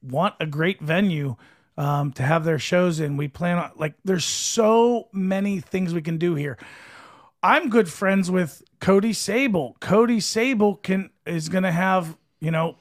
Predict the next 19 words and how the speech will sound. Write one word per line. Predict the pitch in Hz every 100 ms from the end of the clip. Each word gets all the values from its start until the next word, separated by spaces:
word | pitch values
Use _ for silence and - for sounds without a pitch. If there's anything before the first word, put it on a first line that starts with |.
| -
painting | 214 311 254 208 170
shows | - 170 160 151 127 -
here, | - 156 156 151 -
art | 226 254
shows. | - - 175 165 151 - - -
Like, | - 160 - - - - _ _ _
the | 156 139 127 175
sky's | - - - 196 175 185 190 175
the | 175
limit | 175 170 170 170 160 _
with | 156 151 127
what | 156 -
we | 160
can | 151 147
do | 160 165
here. | 175
We'll | 170 156
have | 147 156
a, | 139